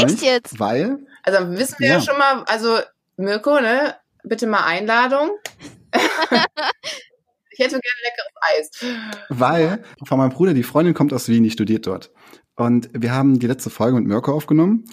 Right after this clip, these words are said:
Speaker 2: Da war ich bei meiner Familie und dann sagte ich meinem Bruder, „Ja, Mirko Bottolotti, bla, bla, bla.“ Und dann sagte er so, „Echt? Es gibt in Wien voll die Bottolotti, ähm, Kette von Eisdielen.“ Und ich so, „Echt krass, wusste ich nicht.“ Naja,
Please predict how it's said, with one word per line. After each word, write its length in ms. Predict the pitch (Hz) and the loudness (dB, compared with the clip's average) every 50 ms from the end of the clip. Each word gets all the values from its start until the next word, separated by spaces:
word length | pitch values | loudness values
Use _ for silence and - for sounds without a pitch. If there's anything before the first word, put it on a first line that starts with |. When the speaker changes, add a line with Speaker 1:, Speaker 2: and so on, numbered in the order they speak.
| - _ | -14 _
Speaker 2:
Da 100 | - 113 | -6 -4
war 60 | 113 120 | -4 -2
ich 80 | 127 - | -2 -2
bei 60 | 131 | 0
meiner 160 | 131 123 120 | 0 0 0
Familie 460 | 120 - 123 120 123 135 127 110 101 | 0 0 0 2 4 4 4 4 2
und 60 | 98 | 2
dann 100 | 101 101 | 0 0
sagte 180 | 101 110 113 - | -2 -4 -6 -8
ich 100 | - - | -8 -6
meinem 120 | 107 104 | -6 -4
Bruder, 240 | - - 123 139 135 | -2 0 0 2 2
„Ja, 240 | 131 123 123 123 120 | 2 2 0 0 0
Mirko 240 | 120 113 117 - 98 | 0 -2 -2 -4 -6
Bottolotti, 520 | 104 101 - 107 107 131 156 - 170 156 | -8 -8 -6 -4 -4 -4 -2 -2 -2 -2
bla, 140 | 147 - 123 | -2 -2 -2
bla, 100 | 92 101 - | -4 -4 -2
bla.“ 140 | - 156 147 | -2 -2 0
Und 60 | 139 | 0
dann 60 | 131 | 0
sagte 220 | 117 123 123 - 123 | 0 -2 -4 -4 -4
er 20 | |
so, 100 | 113 113 | -4 -4
„Echt? 360 | - - 135 165 - - _ _ _ _ _ _ _ | -4 -4 -4 -4 -4 -6 _ _ _ _ _ _ _
Es 100 | - - | -14 -8
gibt 160 | - 139 - - | -6 -4 0 2
in 160 | 123 113 107 | 2 2 2
Wien 320 | 113 131 151 160 160 - _ _ _ | 4 4 4 2 2 0 _ _ _
voll 220 | _ - - 135 147 | _ -4 0 2 4
die 80 | 147 | 4
Bottolotti, 540 | 143 131 131 131 123 131 143 - 110 107 117 - | 4 2 2 2 2 2 2 0 -2 -2 -2 -2
ähm, 320 | 110 104 101 101 98 98 | -4 -2 -2 -2 -4 -2
Kette 480 | - - 110 - 127 147 160 165 - - _ | -2 -2 0 2 4 4 2 2 -4 -10 _
von 160 | - - 131 | -6 -4 -2
Eisdielen.“ 520 | - 147 160 - - - 101 87 80 85 - _ _ _ _ _ _ _ _ - | 0 0 -2 -2 -2 -2 -2 -2 -4 -6 -10 _ _ _ _ _ _ _ _ -2
Und 60 | 104 | 0
ich 120 | 104 101 | 0 0
so, 80 | - 104 | -2 -6
„Echt 300 | - - 107 117 - - | -6 -6 -6 -6 -8 -10
krass, 280 | - - 101 120 - - | -8 -6 -6 -4 -2 -2
wusste 200 | 120 117 - - | -2 -2 -2 -6
ich 120 | - - | -10 -8
nicht.“ 220 | 110 - - - _ _ _ _ _ | -10 -10 -10 -12 _ _ _ _ _
Naja, 320 | - 113 110 101 - - | 2 4 4 4 2 -2